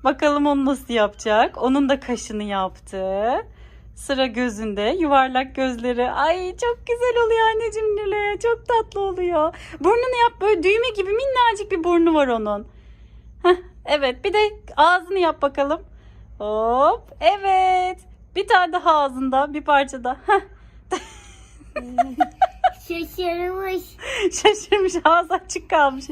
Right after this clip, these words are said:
Speaker 1: Saçlarını yap bakalım bir de. Saçları nasıl olacak? Ne yapıyorsun, diş mi?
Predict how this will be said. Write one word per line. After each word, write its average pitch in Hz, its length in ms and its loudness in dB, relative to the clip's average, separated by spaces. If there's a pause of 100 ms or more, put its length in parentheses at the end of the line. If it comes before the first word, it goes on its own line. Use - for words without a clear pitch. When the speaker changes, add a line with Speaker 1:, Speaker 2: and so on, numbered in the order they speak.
(260)
Speaker 1:
Saçlarını 440 600 2
yap 381 280 2
bakalım 285 480 -4
bir 247 100 -8
de. 440 180 0 (180)
Saçları 269 480 -4
nasıl 240 240 -8
olacak? 220 380 -8 (760)
Ne 294 120 2
yapıyorsun, 415 500 2
diş 508 240 -2
mi? 262 400 2